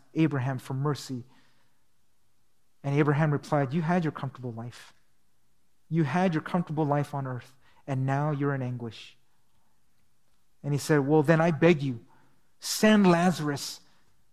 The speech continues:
Send Lazarus to my father's house, for I have five brothers. Send Lazarus so he can warn them,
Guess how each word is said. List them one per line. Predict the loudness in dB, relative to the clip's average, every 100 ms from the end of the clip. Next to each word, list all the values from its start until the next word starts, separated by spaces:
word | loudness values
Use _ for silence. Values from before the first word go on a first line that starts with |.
| _
Send | -8 2 4 6
Lazarus | 4 4 4 2 2
to | 2
my | 2
father's | 2 0 0 -2 -2
house, | -2 -2 0
for | 0
I | 2
have | 4 2
five | 2 4 4 4
brothers. | 4 6 4 4 -6 -20 -20 -20 _ _ _ -8
Send | 2 4 6
Lazarus | 6 6 4 4
so | 6 6
he | 6
can | 4 4 2 2
warn | 6 6 6 4
them, | 2 0